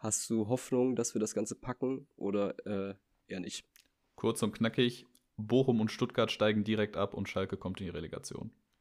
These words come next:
Speaker 2: Und hält dann die Klasse.
Speaker 1: Ja, äh, ich, ähm, sag jetzt mal gar nicht, wen ich zwingend hinter mir, äh, hinter den, also auf Platz siebzehn, achtzehn sehen würde. Ähm, aber ich glaube auch, dass ich ho-,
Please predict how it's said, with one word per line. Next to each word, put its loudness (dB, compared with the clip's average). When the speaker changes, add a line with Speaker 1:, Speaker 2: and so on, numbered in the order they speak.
Speaker 2:
Und 6
hält 8
dann 8
die 0
Klasse. -4
Speaker 1:
Ja, 10
äh, 8
ich, 0
ähm, -2
sag 6
jetzt 10
mal 12
gar 10
nicht, 8
wen 10
ich 0
zwingend 0
hinter 6
mir, 6
äh, 2
hinter 6
den, 4
also 4
auf 0
Platz -2
siebzehn, 0
achtzehn 2
sehen 4
würde. 4
Ähm, 2
aber 0
ich -6
glaube 2
auch, -2
dass -2
ich -6
ho-, -6